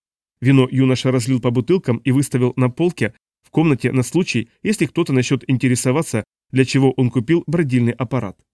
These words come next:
В конце он тщательно очистил и стерилизовал чаны, а затем упаковал их. На всё ему потребовалась неделя напряжённой работы – ведь Кен Шинтара должен был через день явиться на подземную ферму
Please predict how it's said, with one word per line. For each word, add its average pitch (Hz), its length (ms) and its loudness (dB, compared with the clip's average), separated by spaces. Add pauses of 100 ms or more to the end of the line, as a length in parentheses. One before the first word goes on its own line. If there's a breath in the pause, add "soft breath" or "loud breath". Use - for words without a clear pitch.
(400)
В - 60 -20
конце 160 320 0
он 202 80 0
тщательно 131 380 0
очистил 135 400 -2
и - 140 -4
стерилизовал 131 600 0
чаны, 156 380 -2 (160 soft breath)
а 196 140 -2
затем 151 320 0
упаковал 120 500 -4
их. - 160 -16 (680)
На 127 100 4
всё 220 180 0
ему 180 160 4
потребовалась 135 640 0
неделя 151 400 2
напряжённой 131 540 0
работы – 117 460 -6 (260)
ведь 131 180 -2 (220)
Кен 127 280 0 (120)
Шинтара 127 640 -2
должен 170 320 0
был 131 120 2
через 123 280 -2
день 156 260 -2 (320)
явиться 131 400 0
на 131 120 2
подземную 123 460 0
ферму 151 400 -2